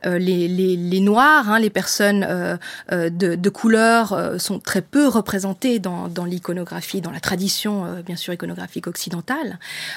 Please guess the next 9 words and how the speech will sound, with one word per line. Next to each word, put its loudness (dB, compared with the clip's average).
Euh, 0
et 2
cette 0
représentation 0
de 0
Beyoncé 0
en -2
Madone 2
est 0